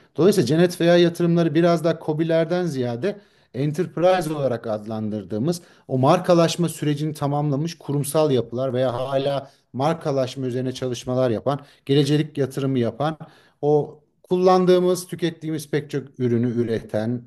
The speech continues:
pazarlayan şirketleri düşünün. Ee, bunlara baktığımızda elli C E O ile aslında gen A I yatırımları üzerine bir çalışma gerçekleştirdik. Yüzde kırk yedi nokta ikisi bu sene generative A I yatırımı yapmaya başladığını belirtiyor.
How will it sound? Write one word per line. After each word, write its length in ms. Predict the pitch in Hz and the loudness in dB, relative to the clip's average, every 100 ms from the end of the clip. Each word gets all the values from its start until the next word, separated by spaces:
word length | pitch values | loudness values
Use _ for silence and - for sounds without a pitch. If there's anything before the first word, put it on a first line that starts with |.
| _ | _
pazarlayan 580 | 117 113 107 110 139 147 - _ | -2 0 0 2 0 0 -14 _
şirketleri 580 | - 143 143 139 135 113 | -6 0 0 2 0 0
düşünün. 360 | - 120 165 - _ _ _ - | -4 -4 -4 -6 _ _ _ -4
Ee, 300 | 135 135 127 | 0 0 2
bunlara 340 | 160 185 170 | 2 4 4
baktığımızda 800 | 147 175 175 139 117 104 160 170 _ _ _ - | 4 2 0 -2 -2 -2 -4 -4 _ _ _ -2
elli 320 | 147 175 202 | 0 2 2
C 180 | - 147 | 0 0
E 40 | |
O 120 | 123 | 0
ile 120 | 113 107 | 0 -4
aslında 420 | 104 - 117 160 | -6 -8 -4 -2
gen 220 | 143 151 | 2 4
A 180 | 156 175 | 6 6
I 80 | 156 | 6
yatırımları 540 | 147 143 139 139 135 | 2 0 -2 -2 -2
üzerine 320 | 113 113 156 | -2 -4 -4
bir 80 | 156 | -6
çalışma 400 | 135 113 107 107 | -6 -6 -6 -6
gerçekleştirdik. 1000 | 95 92 101 95 98 95 - 101 165 170 - - - _ - | -6 -6 -8 -8 -10 -10 -10 -4 -4 -4 -14 -20 -20 _ -2
Yüzde 320 | 127 156 185 | 0 2 2
kırk 240 | 190 170 170 | 2 0 2
yedi 200 | 165 175 | 4 2
nokta 260 | 147 131 | 2 -2
ikisi 380 | 120 - - 165 - _ _ _ _ - | -4 -4 -8 -8 -8 _ _ _ _ 0
bu 100 | 202 | 2
sene 400 | - 131 143 156 | 4 4 2 0
generative 600 | 131 151 139 131 - 143 | 0 2 2 0 -4 0
A 60 | 127 | 2
I 60 | 127 | 2
yatırımı 520 | 139 113 117 156 151 _ _ | 0 -2 -4 -4 -6 _ _
yapmaya 540 | 139 120 113 120 147 - | -2 0 0 -2 -2 -2
başladığını 680 | 139 139 - 117 104 131 - - _ | 2 2 2 -4 -2 -4 -6 -14 _
belirtiyor. 480 | 151 120 101 - - | 4 4 0 -8 -18